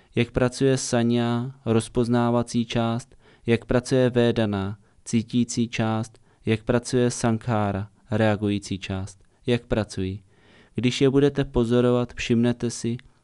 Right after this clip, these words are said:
že čtvrtá část sankhára, reagující část, je velmi silná. A ta první část, viňána, která jen vnímá, pozoruje věci nezaujatě, je velmi oslabená. Čtvrtá část naopak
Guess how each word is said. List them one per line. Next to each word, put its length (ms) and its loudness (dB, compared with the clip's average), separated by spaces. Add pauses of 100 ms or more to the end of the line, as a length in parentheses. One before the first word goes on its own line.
(340)
že 160 2
čtvrtá 540 -4
část 500 -4
sankhára, 680 0 (380)
reagující 720 4
část, 480 -4 (320)
je 160 6
velmi 340 4
silná. 600 -6 (720)
A 100 -4
ta 180 2
první 480 0
část, 540 -2 (220)
viňána, 800 2 (560)
která 440 0
jen 280 4
vnímá, 640 0 (140)
pozoruje 480 4
věci 340 0
nezaujatě, 760 -2 (400)
je 160 4
velmi 340 2
oslabená. 760 -6 (560)
Čtvrtá 480 0
část 340 -2
naopak 440 -2